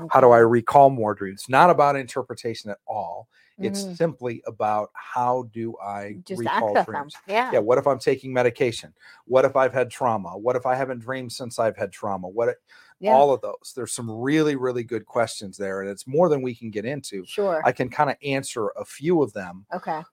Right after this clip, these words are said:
Speaker 1: <clears throat> I had P T S D. I was a
Speaker 2: Okay.
Speaker 1: rescue worker at Ground Zero after nine eleven.
Speaker 2: Right.
Speaker 1: And I would have dreams of going through piles of rubble and finding my family dead in the rubble,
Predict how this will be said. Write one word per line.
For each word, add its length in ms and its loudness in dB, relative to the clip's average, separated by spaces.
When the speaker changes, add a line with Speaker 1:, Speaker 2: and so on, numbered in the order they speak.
Speaker 1:
<clears throat> 520 -8
I 260 8
had 280 0
P 140 -18
T 220 -12
S 180 -16
D. 200 -20
I 100 2
was 140 0
a 40 -2
Speaker 2:
Okay. 80 -2
Speaker 1:
rescue 320 2
worker 340 0
at 80 -2
Ground 320 -2
Zero 300 -4
after 280 -10
nine 200 -8
eleven. 380 -8
Speaker 2:
Right. 340 -6
Speaker 1:
And 100 -4
I 80 -4
would 120 -8
have 200 -6
dreams 640 -6
of 280 -4
going 340 -6
through 400 -4
piles 420 2
of 120 -8
rubble 440 0
and 180 -4
finding 420 0
my 180 2
family 540 -2
dead 400 2
in 160 -2
the 80 -4
rubble, 420 0